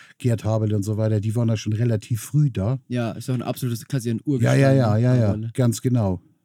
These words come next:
Speaker 1: Und, äh, auf jeden Fall waren die relativ früh da und dann haben die mich schon damals immer, „Mensch, Ralli, komm mit zum Kassieren, komm mit zum Kassieren.“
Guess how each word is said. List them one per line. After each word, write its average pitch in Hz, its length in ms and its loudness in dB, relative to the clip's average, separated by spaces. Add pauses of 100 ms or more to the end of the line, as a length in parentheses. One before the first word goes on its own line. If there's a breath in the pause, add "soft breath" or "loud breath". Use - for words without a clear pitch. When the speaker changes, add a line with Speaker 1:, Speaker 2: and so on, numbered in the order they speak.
(140)
Speaker 1:
Und, 135 380 2
äh, 117 360 4 (480 loud breath)
auf 120 240 0
jeden 127 220 2
Fall 120 320 2
waren 117 140 2
die 117 80 0
relativ 110 480 -2
früh 110 220 0
da 120 300 0
und 139 120 0
dann 110 120 0
haben 120 120 2
die 113 100 0
mich 110 160 -2
schon 104 140 -4
damals 104 340 -4
immer, 87 180 -6
„Mensch, 117 420 -4
Ralli, 113 200 -2
komm 107 200 -4
mit 110 120 -4
zum 107 160 -4
Kassieren, 110 540 -4
komm 104 200 -4
mit 101 120 -8
zum 104 160 -8
Kassieren.“ 110 440 -4